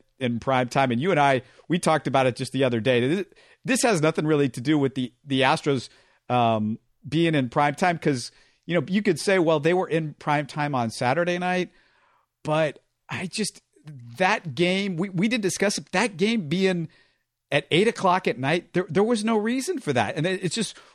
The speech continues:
one of those head scratchers about baseball is you got two games on a Saturday. Why don't you make two games, games that, uh, an eight-year-old kid could see, uh, his, his team play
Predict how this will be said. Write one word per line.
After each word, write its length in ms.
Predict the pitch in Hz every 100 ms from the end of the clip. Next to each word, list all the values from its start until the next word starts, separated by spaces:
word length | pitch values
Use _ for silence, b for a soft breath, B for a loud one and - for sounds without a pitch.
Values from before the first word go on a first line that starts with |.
| -
one 180 | 190
of 80 | 226
those 220 | 202 170
head 300 | 170 175 214
scratchers 600 | - 196 170 - 175 165 -
about 380 | 156 165 165 127
baseball 640 | 185 247 - 139 123 127
is 300 | 147 147 131 - b b b b
you 120 | 170 196
got 300 | 220 196 -
two 180 | 240
games 480 | 214 220 208 160 165
on 180 | - 160
a 40 | 165
Saturday. 640 | 190 208 233 139 101 113 _ _ _ _
Why 240 | 131 170 233
don't 100 | 220
you 100 | 214
make 280 | 190 185
two 160 | - 214
games, 540 | 180 202 214 190 170 - b b _ _ 110
games 320 | 165 214 185
that, 220 | 170 165 _ _ _ -
uh, 100 | 165 -
an 220 | 156 147 -
eight-year-old 720 | 170 208 190 202 190 175 143
kid 400 | - 220 233 196
could 180 | - 139
see, 560 | - - 233 156 143 - _ _ _ -
uh, 360 | 147 139 135 185 233 _ -
his, 260 | 170 170
his 220 | 175 165 -
team 260 | 226 247
play 400 | 226 151 139 160